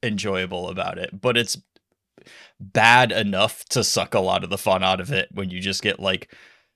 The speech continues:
you know, your opponent plays Kumano faces Kakazan on the play, and you're like, "Oh, well,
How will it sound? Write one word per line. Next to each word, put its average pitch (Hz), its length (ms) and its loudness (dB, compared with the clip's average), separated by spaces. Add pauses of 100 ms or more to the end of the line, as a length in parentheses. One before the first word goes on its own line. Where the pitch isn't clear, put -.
(460)
you 127 140 0
know, 98 100 0
your 110 180 2
opponent 117 420 4
plays 110 380 0
Kumano 98 500 -2
faces 95 340 -2
Kakazan 95 560 0
on 87 140 -4
the 95 80 -4
play, 87 440 -4
and 95 100 -6
you're 92 100 -6
like, 92 240 -4
"Oh, 127 260 4 (840)
well, 147 340 4